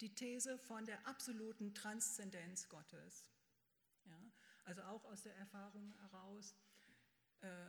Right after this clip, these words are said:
dass es etwa in der Nazizeit so war, dass man Gott,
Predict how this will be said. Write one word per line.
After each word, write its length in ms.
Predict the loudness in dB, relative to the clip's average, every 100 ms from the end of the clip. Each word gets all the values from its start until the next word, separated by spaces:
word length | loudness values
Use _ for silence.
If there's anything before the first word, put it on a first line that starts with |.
| -4 -6 -8 -16 -20 -20 _ _ _ -20 -20 -20 -20 -20 -18 -16 -2
dass 240 | 2 4
es 140 | 4 4
etwa 320 | 2 2 2
in 100 | 4
der 120 | 2
Nazizeit 880 | 2 2 0 -2 -2 -2 -2 -2 -4
so 140 | -6
war, 180 | -4 -2
dass 200 | -4 -6
man 220 | -6 -6
Gott, 180 | -4 -6